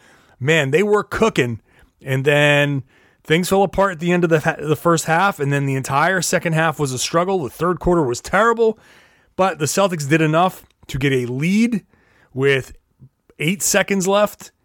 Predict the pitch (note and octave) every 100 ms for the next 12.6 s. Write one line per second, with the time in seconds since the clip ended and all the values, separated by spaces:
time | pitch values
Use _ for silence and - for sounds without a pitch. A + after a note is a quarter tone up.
0 | _ - D3 D3+ D3 D3 C#3+ C#3+ C3+ -
1 | _ _ _ _ _ _ _ - C#3+ G3+
2 | A3+ G3+ - G3 G3+ F#3 - G3 F#3+ E3
3 | E3+ F#3 F3 C#3 G#2+ G2+ C#3 E3+ F#3+ -
4 | G2+ - - G3 G3 C#3 - - F3 G3+
5 | G#3+ G#3+ G3+ - - _ _ _ _ -
6 | A#2+ - A2+ - - G3+ G#3+ G3 D#3+ E3+
7 | F3 E3+ E3 - _ _ _ - C#3 C3+
8 | C3+ C3 A2 G#2 C#3 A#2+ G#2 B2+ G3 E3
9 | - - _ _ _ - B2+ C#3+ C#3 C3+
10 | A#2+ - _ _ _ _ - - F3 D#3+
11 | D#3+ - - - - _ _ _ A#2+ G#2+
12 | B2 D#3 F#3+ - - -